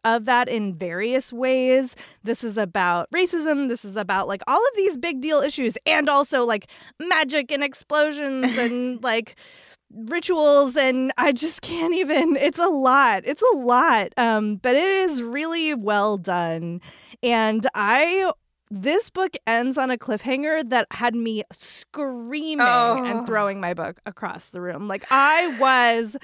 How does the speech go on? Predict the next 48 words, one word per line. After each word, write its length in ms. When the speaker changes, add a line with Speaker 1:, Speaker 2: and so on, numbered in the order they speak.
Speaker 1:
shattered 920
by 280
the 120
<laughs> 20
end 120
of 60
Speaker 2:
Oh, 380
Speaker 1:
this 100
book. 100
Speaker 2:
no. 140
Speaker 1:
So 140
j-, 140
and 180
nobody 320
told 320
me, 300
nobody 340
told 300
me 140
that 120
that 220
was 120
gonna 220
happen 440
to 120
me. 220
So, 200
like, 240
I 180
am 120
here 300
to 120
tell 300
you 160
that 140
this 180
is 80
a 140
great 560
book, 420
but 120
if 140
you 240
can't 560
do 420
a 120
shattering 600
cliffhanger, 640